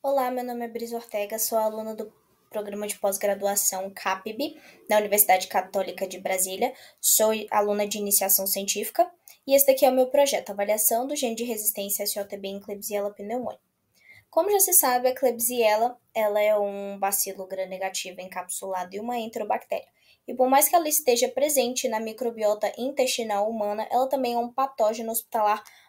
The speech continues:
muito importante, sendo esse um fator para que haja vários estudos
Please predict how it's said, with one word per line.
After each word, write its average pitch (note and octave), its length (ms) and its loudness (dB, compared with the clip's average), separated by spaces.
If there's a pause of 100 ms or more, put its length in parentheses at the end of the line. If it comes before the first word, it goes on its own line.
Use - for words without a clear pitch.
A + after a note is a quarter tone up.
(160)
muito C4 320 2
importante, C#4 600 0
sendo G#3+ 300 2
esse G#3+ 260 2
um A3+ 120 -8
fator B3+ 600 0 (420)
para A#3+ 160 4
que C4 160 4
haja A#3+ 240 6
vários A#3 340 2
estudos B3 540 -4